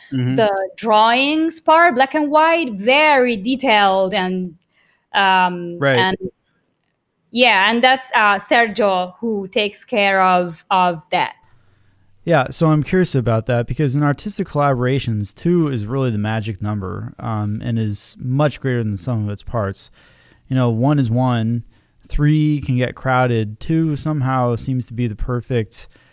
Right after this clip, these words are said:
Speaker 1: um, duality where ideas can bounce off each other and something can really, uh, become, become more than just each person's discrete ideas. So did they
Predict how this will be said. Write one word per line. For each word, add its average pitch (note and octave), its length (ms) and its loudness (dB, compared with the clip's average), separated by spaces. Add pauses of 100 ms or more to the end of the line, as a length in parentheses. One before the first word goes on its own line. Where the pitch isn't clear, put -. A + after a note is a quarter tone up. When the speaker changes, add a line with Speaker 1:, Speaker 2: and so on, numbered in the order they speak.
(260)
Speaker 1:
um, G2+ 680 -4
duality C3 440 2
where A2 420 0
ideas A#2 360 -2
can G#2+ 160 -4
bounce A2+ 380 -2
off A#2 180 -4
each B2+ 200 -8
other B2 300 -4
and A#2 200 -6
something A#2 720 -4
can A#2 240 -6
really, A#2+ 480 -2 (580)
uh, G#2+ 240 -2
become, B2+ 380 -4 (120)
become D#3 260 2
more D3+ 300 4
than A#2 160 0
just - 640 -6 (640)
each C#3+ 240 -6
person's B2 360 -2
discrete A#2 400 -4
ideas. G#2+ 420 -2
So C3 340 0 (420)
did B2 160 0
they F3+ 460 2